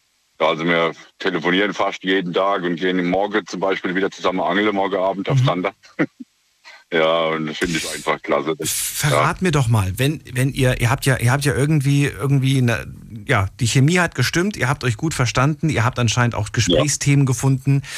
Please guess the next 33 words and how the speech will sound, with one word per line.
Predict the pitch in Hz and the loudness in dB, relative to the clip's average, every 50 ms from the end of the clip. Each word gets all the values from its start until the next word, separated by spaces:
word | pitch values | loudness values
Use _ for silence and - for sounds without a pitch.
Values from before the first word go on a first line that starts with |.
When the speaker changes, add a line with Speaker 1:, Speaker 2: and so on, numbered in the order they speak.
| - - - - - | -10 -12 -12 -6 -2
Speaker 2:
Seid, | 117 120 104 123 127 151 180 - - | 0 0 2 2 2 2 2 -2 -4
ich | - | -6
Speaker 1:
Richtig. | 113 - 92 - | -4 -2 0 2
Speaker 2:
meine, | - 160 170 | 2 2 2
dieser | 165 170 151 160 135 | 2 2 2 2 0
Altersunterschied, | 101 135 151 143 151 135 - - 110 107 104 95 - 117 107 | 0 0 0 0 0 0 -2 -2 -2 0 0 0 0 0 0
und | 113 | 2
darauf | 107 123 131 139 139 127 - | 2 2 2 0 0 0 0
würde | 127 123 | 0 0
ich | 120 | 2
jetzt | 117 117 113 - | 0 0 -2 -2
gerade | - 113 107 107 110 104 | 0 0 2 2 2 2
gerne | 113 104 104 107 | 2 2 2 2
hinaus. | 110 107 107 101 95 87 87 87 - - - - - - - - - | 2 2 2 2 2 2 0 0 -4 -6 -10 -14 -16 -16 -16 -4 0
Merkt | - 117 113 123 143 170 - 190 | 2 2 4 4 2 0 -2 -2
man | 190 185 180 | -2 0 2
dann, | 170 170 170 143 | 2 2 2 2
wenn | 120 135 147 | 2 2 2
man | 151 147 135 | 2 0 0
über | - 127 127 123 | -2 -2 -2 0
gewisse | 117 120 117 147 147 - 143 127 | 0 0 0 0 -2 -2 -2 -4
Themen | - - - 135 143 160 170 | -4 -2 0 0 0 2 0
spricht, | 156 - - - - 147 151 139 - - - | -2 -2 -4 -4 -2 -2 -2 -2 -4 -4 -2
dass | 110 117 120 - | -2 -2 0 0
die | - 123 85 - | 0 -2 0 0
Ansicht | - 117 139 156 147 147 160 147 - - | 2 4 4 4 2 2 -2 -2 -4 -4
zu | - - - - 143 | -6 -6 -4 -2 0
den | 127 127 120 110 | 2 2 2 0
Themen | - - 131 135 143 135 117 | 0 0 2 2 4 2 2
sehr, | 110 117 113 117 117 | 2 2 2 2 2
sehr | 107 101 107 92 - | 2 2 0 0 -2
unterschiedlich | - 139 160 202 180 170 - - 185 175 - 170 170 151 - | -2 -4 -2 -2 -4 -4 -4 -6 -6 -6 -4 -4 -4 -4 -4
ist? | 165 170 170 - - - | -2 -2 -2 -2 -4 -6